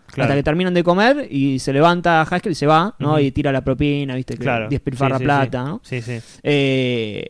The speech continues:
Speaker 2: y a ella la tenemos de perfil. Siempre de
Speaker 1: Claro.
Speaker 2: perfil, ¿viste? Cuando
Speaker 1: Claro.
Speaker 2: dobla la cabeza,
Speaker 1: Sí, sí.
Speaker 2: eh,
Speaker 1: De hecho, el, el plano, don-, el,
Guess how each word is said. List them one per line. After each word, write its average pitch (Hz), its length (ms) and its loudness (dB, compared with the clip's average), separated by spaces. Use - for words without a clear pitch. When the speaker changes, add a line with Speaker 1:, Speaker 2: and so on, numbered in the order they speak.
Speaker 2:
y 170 180 4
a 170 180 8
ella 220 180 4
la 175 140 6
tenemos 165 220 0
de 151 60 0
perfil. 135 440 -2
Siempre 160 260 4
de 156 40 8
Speaker 1:
Claro. 156 140 4
Speaker 2:
perfil, 147 340 4
¿viste? 147 200 2
Cuando 139 200 2
Speaker 1:
Claro. 147 180 4
Speaker 2:
dobla 156 180 6
la 147 120 2
cabeza, 147 800 4
Speaker 1:
Sí, 170 200 2
sí. 120 480 0
Speaker 2:
eh, - 20 -6
Speaker 1:
De 123 100 0
hecho, - 160 2
el, 139 100 6
el 120 200 -4
plano, 160 440 2
don-, 120 260 -4
el, 120 400 -12